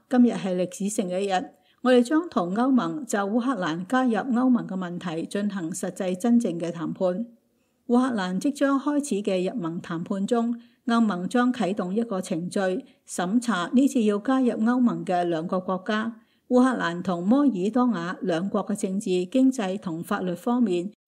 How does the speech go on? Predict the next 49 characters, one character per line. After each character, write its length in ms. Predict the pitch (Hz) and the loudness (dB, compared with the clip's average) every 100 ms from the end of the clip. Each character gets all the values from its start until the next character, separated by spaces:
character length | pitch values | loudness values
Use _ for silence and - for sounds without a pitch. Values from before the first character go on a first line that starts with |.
| - | -2
有 180 | 185 185 | 0 0
幾 200 | 185 196 | 0 -2
大 220 | 196 185 | -2 -4
程 240 | 185 170 | -4 -6
度 160 | 170 175 | -4 -4
上 300 | 180 185 185 | -4 -6 -6
符 180 | - 180 | -8 -4
合 100 | 196 | -2
歐 280 | 240 247 269 | 0 2 4
盟 180 | 240 156 | 2 0
嘅 80 | |
標 220 | 170 202 208 | 0 0 0
準， 360 | 170 165 226 - - - | -2 0 0 -4 -12 0
以 100 | 277 | 2
及 60 | 254 254 | 2 2
仲 160 | 226 | 0
有 200 | 202 185 | 0 -2
幾 180 | 214 190 | -2 -2
多 140 | 254 | -2
工 180 | 254 277 | 2 2
作 180 | 285 - | 2 0
要 200 | 175 175 | -2 -4
做。 380 | 175 170 175 - _ - | 0 0 -2 -6 _ -10
隨 200 | - 190 | 0 2
後， 300 | 214 202 208 254 | 2 0 0 2
歐 180 | 339 | 2
盟 260 | 320 190 185 | 2 2 0
將 180 | 269 277 | 0 2
開 240 | 285 277 | 2 0
始 220 | 269 214 | 0 0
為 240 | 226 185 180 | 2 0 0
從 260 | 185 165 | -2 -4
稅 280 | 185 240 220 233 | -2 0 0 0
收 240 | 285 285 | -2 -2
到 140 | 254 | 0
環 400 | 190 277 165 156 | -2 -2 -4 -4
境 260 | 185 156 220 | -2 -2 -2
等 240 | 233 170 | -2 -4
三 360 | 233 - 269 262 | -4 -2 0 0
十 100 | 247 | 0
五 160 | 170 180 | -4 -4
個 160 | 190 | -4
政 220 | 185 185 | -4 -6
策 100 | 208 185 - | -4 -6 -4
領 200 | 165 185 | -6 -4
域 60 | |
嘅 180 | 170 185 | -4 -6
談 300 | 185 160 160 | -4 -4 -6
判 320 | 160 202 196 | -6 -6 -6